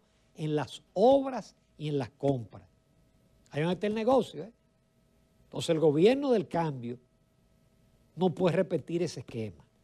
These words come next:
Por otro lado, hay una situación preocupante que quizás el país no le está poniendo atención.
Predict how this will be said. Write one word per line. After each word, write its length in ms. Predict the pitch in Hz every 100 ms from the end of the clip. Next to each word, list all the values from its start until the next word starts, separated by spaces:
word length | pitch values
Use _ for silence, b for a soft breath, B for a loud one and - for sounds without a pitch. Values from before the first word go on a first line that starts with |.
| _ _ _ _ _ _ _ _ _ _ _ _ _ b b b -
Por 140 | 208
otro 200 | 294 302
lado, 440 | 269 240 226 226 - _ _ _ _ _ _ -
hay 100 | 196
una 180 | 220
situación 520 | - 185 160 - 185 165
preocupante 580 | 175 135 117 123 113 95 _ _ _ _ _ _ _ _ _ _ _ _
que 120 | 143
quizás 340 | 123 143 185 180
el 80 | 196
país 240 | 175 180
no 100 | 185
le 80 | 185
está 180 | - 175
poniendo 420 | 160 156 160 156
atención. 420 | 143 120 - 110